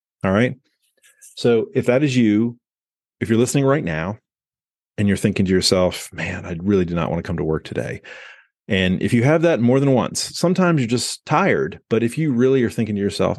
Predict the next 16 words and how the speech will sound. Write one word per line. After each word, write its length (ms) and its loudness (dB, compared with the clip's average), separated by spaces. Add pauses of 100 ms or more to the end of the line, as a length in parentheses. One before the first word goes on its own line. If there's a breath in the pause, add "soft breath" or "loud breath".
"I 80 2
don't 160 2
wanna 160 2
be 100 2
doing 300 0
this 160 -8
anymore," 460 -10 (560 loud breath)
it 120 -2
doesn't 360 2
matter 260 4
how 480 0 (120)
good 300 0
the 80 -8
pay 280 -2
is, 480 -4 (240)
okay? 380 0